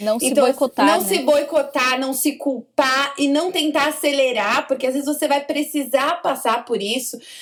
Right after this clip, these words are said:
Speaker 2: pra chegar ali no final e reencontrar o, a, a Juliana ou a, a, a, a soma da Juliana. E aí eu já vou emendar na próxima pergunta,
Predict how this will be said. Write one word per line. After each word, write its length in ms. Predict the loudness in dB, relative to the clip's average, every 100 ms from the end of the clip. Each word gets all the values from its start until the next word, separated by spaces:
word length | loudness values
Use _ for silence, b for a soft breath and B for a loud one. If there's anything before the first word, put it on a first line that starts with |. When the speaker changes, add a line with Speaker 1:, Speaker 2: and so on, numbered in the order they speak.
| B -2
Speaker 2:
pra 160 | 0
chegar 580 | 2 0 0 0 2 2
ali 200 | 0 -2
no 120 | -2
final 380 | -2 0 0 -2
e 220 | -2 0
reencontrar 920 | 2 0 0 -2 -2 -2 0 2 0 0
o, 220 | -2 -2
a, 140 | 0 -2 -2
a 140 | -4
Juliana 640 | -2 -4 -2 0 0 0 -2
ou 100 | 0
a, 60 | -2 -2
a, 500 | -4 -2 -2 -2 -2 -4
a, 80 | -6 B B
a 120 | -4
soma 460 | 0 2 2 0 -4
da 140 | -4
Juliana. 520 | -4 -2 0 0 -4 -12 B B
E 100 | 0
aí 120 | 2
eu 40 | 2
já 120 | 0
vou 100 | -2
emendar 220 | -4 -2
na 180 | 0 0
próxima 460 | 0 0 0 -2 -2
pergunta, 640 | -2 -2 -2 -2 -2 -4